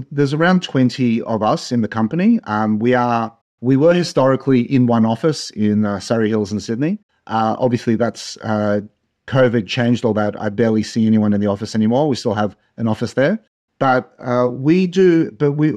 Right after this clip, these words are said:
the kinds of projects that we work on, um, worth mentioning. Um, so we work, uh, I could probably start with the biggest one. So at the moment, we're doing the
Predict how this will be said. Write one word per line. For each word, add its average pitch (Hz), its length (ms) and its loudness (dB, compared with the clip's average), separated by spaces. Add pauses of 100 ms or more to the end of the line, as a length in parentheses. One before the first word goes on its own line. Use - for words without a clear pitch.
(120)
the 143 240 -4
kinds 160 240 -2
of - 80 -4
projects 131 380 -2
that 127 100 -2
we 117 100 0
work 127 300 2
on, 135 280 -2 (180)
um, 107 520 -2
worth 110 260 -2
mentioning. 143 500 -2
Um, 107 540 -2
so 135 220 -2
we 135 140 2
work, 139 240 0 (160)
uh, 113 340 -2 (440)
I 123 100 -2
could 110 180 -6
probably 143 160 2
start 120 200 0
with 104 80 -2
the 113 40 -4
biggest 127 340 0
one. 117 180 2
So 127 100 -2
at 104 80 -2
the 120 40 -2
moment, 123 440 2
we're 113 120 0
doing 113 340 0
the 110 180 0